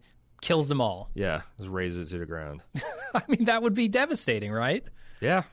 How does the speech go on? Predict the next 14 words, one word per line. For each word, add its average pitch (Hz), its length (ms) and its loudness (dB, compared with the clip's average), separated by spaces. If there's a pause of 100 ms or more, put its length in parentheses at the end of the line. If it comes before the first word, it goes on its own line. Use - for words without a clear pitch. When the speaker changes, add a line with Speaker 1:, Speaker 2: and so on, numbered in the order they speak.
(400)
Speaker 1:
As 160 180 2
more 185 220 6
devastating 202 500 4
than 170 120 4
Carl 190 300 6
getting 170 220 4
an 147 80 0
unrelated 151 520 4
bite. 190 380 4 (460)
Speaker 2:
But 214 160 4
like 226 120 4
I 208 40 4
said, 185 260 2
like, 135 220 0